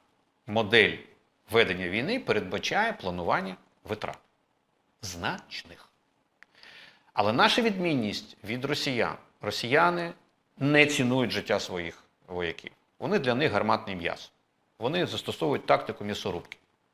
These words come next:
І ви це бачите. А ми цінуємо життя наших, е, воїнів. І тому ми, може, не підемо в якийсь наступ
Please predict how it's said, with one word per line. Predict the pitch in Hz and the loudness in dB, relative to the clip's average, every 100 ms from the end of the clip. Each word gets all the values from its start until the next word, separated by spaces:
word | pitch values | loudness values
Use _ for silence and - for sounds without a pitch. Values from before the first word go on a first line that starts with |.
| _ | _
І | |
ви | 131 | -6
це | - 98 | -2 -4
бачите. | 90 196 - - - _ _ _ _ - - - - _ | 0 0 0 -6 -14 _ _ _ _ -20 -20 -20 -20 _
А | 113 | -2
ми | 131 | 0
цінуємо | 185 190 151 107 | 2 2 4 2
життя | 92 90 82 | -2 -4 -4
наших, | 80 - - - _ _ | -4 -10 -12 -20 _ _
е, | - 85 50 82 82 | -14 -12 -10 -10 -6
воїнів. | 90 80 82 - _ _ _ _ | -4 -4 -6 -16 _ _ _ _
І | - | -6
тому | - 117 120 | -2 0 0
ми, | 113 104 107 - _ _ _ _ _ | 0 -2 -4 -14 _ _ _ _ _
може, | 107 98 | -4 -2
не | 107 | 0
підемо | 110 127 107 87 | 0 4 4 4
в | |
якийсь | 87 - 90 - | -2 -8 -12 -6
наступ | 165 214 - - | -2 -2 -2 -12